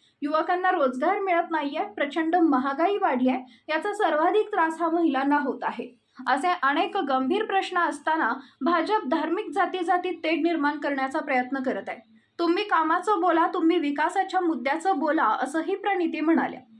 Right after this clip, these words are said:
सोलापुरातील प्रश्नांवरून मुद्द्याचं बोला ओ हे अभियान राबवण्यात येत आहे.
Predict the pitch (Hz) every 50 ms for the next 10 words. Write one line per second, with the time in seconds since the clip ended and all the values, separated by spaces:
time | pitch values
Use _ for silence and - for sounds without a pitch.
0 | - _ _ _ _ _ _ - 349 320 320 330 339 330 330 339 330 320 320 320
1 | 359 349 349 - 294 277 277 - 330 330 339 349 339 320 320 349 370 359 302 269
2 | 233 226 269 294 359 359 403 415 392 277 247 269 269 269 294 339 349 320 277 285
3 | 262 202 208 254 - - _ _ _ - 339 349 339 - 285 269 254 311 320 339
4 | 349 302 269 254 233 233 262 262 277 277 277 285 285 285 214 - - 160 196 226
5 | 220 214 - - _